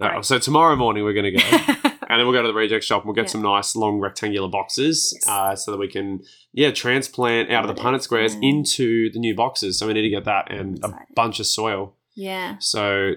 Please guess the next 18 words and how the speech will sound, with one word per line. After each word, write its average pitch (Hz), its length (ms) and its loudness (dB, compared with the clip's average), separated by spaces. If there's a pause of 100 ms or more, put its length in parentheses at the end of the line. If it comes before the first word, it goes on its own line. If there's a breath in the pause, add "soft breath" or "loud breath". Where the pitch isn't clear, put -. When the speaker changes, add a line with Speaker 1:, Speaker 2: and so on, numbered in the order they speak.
Speaker 1:
that's 120 240 0
gonna 120 140 0
be 107 460 2
a 95 180 0
bit 117 160 -6
of 107 80 -14
fun, - 300 -6
I 92 60 -8
think. 92 280 -10
I'm 107 60 -2
Speaker 2:
Mm, 107 40 2
Speaker 1:
looking 98 160 0
forward 92 220 -2
to 90 60 -8
Speaker 2:
pretty, 90 120 -2
Speaker 1:
that. 85 60 -4
Speaker 2:
pretty - 160 -14
excited. - 500 -20